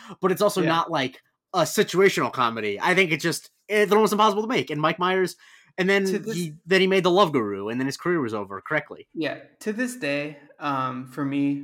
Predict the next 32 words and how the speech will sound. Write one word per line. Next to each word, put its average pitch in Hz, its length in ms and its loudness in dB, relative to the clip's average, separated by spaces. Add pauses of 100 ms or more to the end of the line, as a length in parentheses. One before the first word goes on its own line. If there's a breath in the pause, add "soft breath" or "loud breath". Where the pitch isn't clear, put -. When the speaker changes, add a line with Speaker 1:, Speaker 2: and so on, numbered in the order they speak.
(120)
Speaker 2:
one 151 160 -4
of 160 60 -4
my 151 100 -2
favorite 139 300 -6
things 135 240 -10
to, 131 80 -8
like, 123 180 -8
ever, 135 460 -6
ever 170 280 6
reference, 127 540 -6 (720 soft breath)
whether 160 380 4
it's 151 160 -4
a 135 260 -2
yes 160 240 -4
or 156 80 -4
no 151 320 0
Speaker 1:
Mm. 156 40 -8
Speaker 2:
situation 143 760 -10
or, 131 160 -2
like, 127 200 -8
a 123 60 -8
this 139 240 -6
or 135 80 -8
that. 135 300 -2
Speaker 1:
Mm. - 240 -20
Speaker 2:
Sorry, 139 300 0
more 202 220 4
of 202 120 2
a 170 60 -4
this 156 220 -8
or 139 80 -6
that. - 340 -6